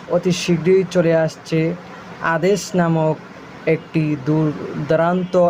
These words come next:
অ্যাপস। সেই অ্যাপসটি দিয়ে গ্রামীণ, বাংলালিংক, রবি, এয়ারটেল এবং টেলিটক রিচার্জ করুন। আর নয় আলাদা আলাদা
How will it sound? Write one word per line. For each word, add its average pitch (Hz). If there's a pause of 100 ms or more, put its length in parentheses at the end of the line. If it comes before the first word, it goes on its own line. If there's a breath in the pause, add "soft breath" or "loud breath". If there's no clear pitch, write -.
(140)
অ্যাপস। 151 (960)
সেই 165
অ্যাপসটি 175 (100)
দিয়ে 185 (680)
গ্রামীণ, 175 (640)
বাংলালিংক, 165 (720)
রবি, 160 (800)
এয়ারটেল 165 (840)
এবং 160 (240)
টেলিটক 175 (640)
রিচার্জ 170 (200)
করুন। 160 (840)
আর 170 (100)
নয় 185 (140)
আলাদা 160
আলাদা 147